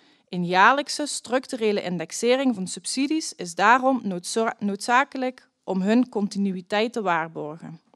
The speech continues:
Kan de wethouder dit toezeggen? Wonen en ruimtelijke ontwikkeling. Wat is de stand van zaken rond de Plenkertstraat, de Chinese zaak en panden van Mommers?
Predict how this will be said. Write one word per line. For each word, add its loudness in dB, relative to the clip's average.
Kan 4
de 2
wethouder 2
dit -14
toezeggen? -12
Wonen 2
en 2
ruimtelijke 2
ontwikkeling. -8
Wat 2
is -4
de -8
stand 0
van 0
zaken 4
rond -6
de -16
Plenkertstraat, -2
de -14
Chinese -2
zaak 0
en 4
panden 2
van -4
Mommers? -8